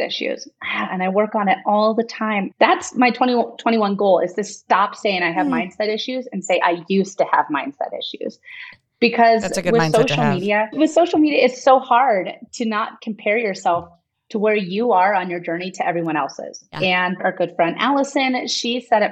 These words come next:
Speaker 1: perfectly, um, to me one time, because I was having a rough day. And she goes, "Katie, you have to quit comparing everyone else's highlight reels to your bloopers. You're not seeing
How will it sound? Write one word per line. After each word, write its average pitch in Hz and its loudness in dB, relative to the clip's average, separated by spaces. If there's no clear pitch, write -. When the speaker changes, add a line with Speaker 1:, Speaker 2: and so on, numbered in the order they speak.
Speaker 1:
perfectly, 190 -4
um, 170 -4
to 190 -4
me 180 0
one 175 0
time, 165 2
because 175 -4
I 165 4
was 160 -2
having 294 4
a 240 4
rough 185 4
day. 139 -2
And 196 -8
she 208 -10
goes, 196 -8
"Katie, 220 -2
you 214 0
have 196 0
to 262 -2
quit - -4
comparing 202 0
everyone 196 0
else's 185 -2
highlight 180 2
reels 247 0
to - -4
your 190 2
bloopers. 160 -4
You're 220 4
not 330 4
seeing 190 0